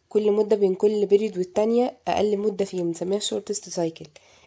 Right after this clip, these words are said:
اللي هي الطبيعية كل تمانية وعشرين يوم. فمع،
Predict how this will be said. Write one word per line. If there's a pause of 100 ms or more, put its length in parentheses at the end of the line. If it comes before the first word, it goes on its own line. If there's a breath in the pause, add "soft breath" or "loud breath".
اللي
هي
الطبيعية
كل
تمانية
وعشرين
يوم. (380 loud breath)
فمع،